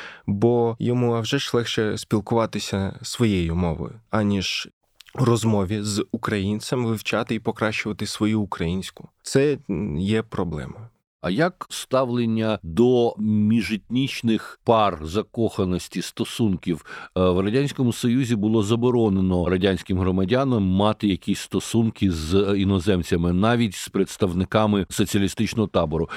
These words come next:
Speaker 2: Кожен раз це була якась проблема, цілий скандал. За часів Сталіна це взагалі кримінально переслідувалося. Е, був такий спектакль Ади Роговцевої знаменитий про кохання радянського чоловіка і польки,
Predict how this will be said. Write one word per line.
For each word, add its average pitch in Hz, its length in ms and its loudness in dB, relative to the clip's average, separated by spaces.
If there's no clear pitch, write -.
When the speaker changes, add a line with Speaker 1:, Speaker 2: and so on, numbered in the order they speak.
Speaker 2:
Кожен 123 300 4
раз 117 180 2
це - 120 -2
була 110 240 2
якась 107 280 0
проблема, 107 520 0
цілий 98 280 0
скандал. 107 420 -2
За 95 100 -2
часів 101 300 -6
Сталіна 110 420 0
це - 140 -4
взагалі 95 340 0
кримінально 120 600 2
переслідувалося. 139 800 0
Е, 95 80 2
був 104 240 2
такий 110 360 0
спектакль - 600 0
Ади 98 240 2
Роговцевої 127 680 0
знаменитий 113 540 2
про 98 180 0
кохання 104 640 0
радянського 104 720 2
чоловіка 104 480 0
і 98 60 4
польки, 98 540 0